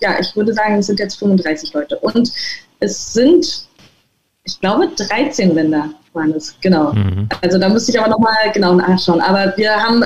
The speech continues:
Speaker 1: Leute in Südamerika, äh, den Hauptteil unserer, ähm, unserer, unseres Teams sitzt in Europa, ähm,
Speaker 2: Mhm.
Speaker 1: in Zentraleuropa, ja,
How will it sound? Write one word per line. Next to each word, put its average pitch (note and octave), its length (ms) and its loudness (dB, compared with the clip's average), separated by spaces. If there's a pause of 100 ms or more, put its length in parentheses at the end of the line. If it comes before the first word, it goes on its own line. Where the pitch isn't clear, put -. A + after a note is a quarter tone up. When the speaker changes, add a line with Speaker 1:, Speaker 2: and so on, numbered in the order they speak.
Speaker 1:
Leute A#3 300 0
in G#3+ 380 0
Südamerika, D4+ 720 2 (720)
äh, G#3+ 240 2
den G#3 240 2
Hauptteil A#3+ 960 -2
unserer, G#3 720 2 (480)
ähm, G3 540 4
unserer, G3 800 0
unseres G3+ 340 0
Teams C4+ 300 4
sitzt - 300 -8
in F#3+ 200 2
Europa, C4+ 600 0 (220)
ähm, F#3+ 440 2
Speaker 2:
Mhm. - 80 0
Speaker 1:
in F3 320 2
Zentraleuropa, A#3 920 0
ja, F3 80 0